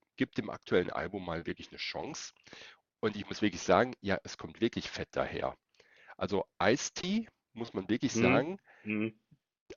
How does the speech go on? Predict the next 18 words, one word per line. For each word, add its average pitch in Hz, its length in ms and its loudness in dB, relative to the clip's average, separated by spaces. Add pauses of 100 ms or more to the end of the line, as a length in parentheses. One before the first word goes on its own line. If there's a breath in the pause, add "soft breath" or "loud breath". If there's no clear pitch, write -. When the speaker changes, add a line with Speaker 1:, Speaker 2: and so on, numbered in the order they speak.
(120)
Speaker 1:
eigentlich 147 400 4
der 107 120 0
Vollblut-, 170 760 0
Vollblut-Rapper 135 1040 0
aus 120 300 0
L 82 220 -2 (120)
A, 104 320 4 (840 soft breath)
das - 160 4
bringt 123 260 0
er - 100 2
auch - 140 2
auf 127 120 -6
dem 98 180 -6
Album 107 320 -2
genauso, 90 460 0
äh, 156 500 -2
rüber. 180 320 2 (200)
Der 101 220 2